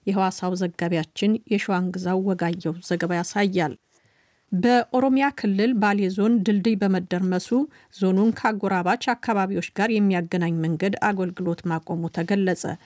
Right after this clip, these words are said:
ድልድዩ የተደረመሰው ጳጉሜ አምስት ቀን ለመስከረም አንድ ቀን አጥቢያ እኩለ ሌሊት አንድ ከባድ ተሽከርካሪን ይዞ ነው ተብሏል። ድልድዩ የሚገኘው ከዞኑ ዋና ከተማ ሮቤ ወጣ ብሎ በሚገኘው ሲናና ወረዳ ሻሎ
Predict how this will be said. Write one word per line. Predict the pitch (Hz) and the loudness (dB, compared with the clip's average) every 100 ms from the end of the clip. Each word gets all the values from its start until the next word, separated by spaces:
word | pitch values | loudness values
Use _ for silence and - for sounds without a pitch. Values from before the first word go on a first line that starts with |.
| - - | -20 -20
ድልድዩ | - 190 180 185 | -2 0 0 2
የተደረመሰው | 196 214 208 190 175 175 165 - 233 | 2 2 -2 -2 -2 -2 -2 -2 -2
ጳጉሜ | - 214 202 190 | 0 -2 0 0
አምስት | 185 196 196 - 180 | 2 2 0 -6 -4
ቀን | - 254 | -2 0
ለመስከረም | 247 202 - - 180 | 2 0 -2 -4 -2
አንድ | 175 170 - | 0 -2 -4
ቀን | - 175 | -4 -2
አጥቢያ | 170 - 190 294 _ _ - | -4 -2 -2 -2 _ _ -8
እኩለ | 214 - 233 196 | -4 0 2 2
ሌሊት | 185 190 220 - _ | 0 0 -2 -4 _
አንድ | 202 220 240 | 0 0 0
ከባድ | - 185 180 190 | -2 -2 0 -2
ተሽከርካሪን | - 190 - 175 - 185 160 208 294 - | -2 -8 -4 -6 -4 -4 0 -2 -4 -2
ይዞ | 202 196 180 | 0 2 0
ነው | 175 170 | -2 -4
ተብሏል። | 190 185 185 160 190 - - - | -6 -4 -2 -2 -4 -14 -20 -4
ድልድዩ | 185 180 185 196 | -4 0 0 2
የሚገኘው | 185 196 190 - 185 208 | 4 2 2 0 2 0
ከዞኑ | 240 240 208 185 | 0 0 2 2
ዋና | 180 165 165 | 0 0 -4
ከተማ | - 165 175 196 240 220 | -6 -4 -2 0 0 0
ሮቤ | 202 196 202 | -2 2 0
ወጣ | 190 170 170 | 0 -2 -4
ብሎ | 170 170 | -4 -6
በሚገኘው | 180 175 170 - 180 185 262 285 - - - | -4 -4 -4 -2 0 2 0 -4 -12 -20 -10
ሲናና | - 240 240 247 254 | -4 0 2 2 2
ወረዳ | 214 208 185 202 262 | 2 0 0 0 -2
ሻሎ | - - 214 214 | -4 -2 0 2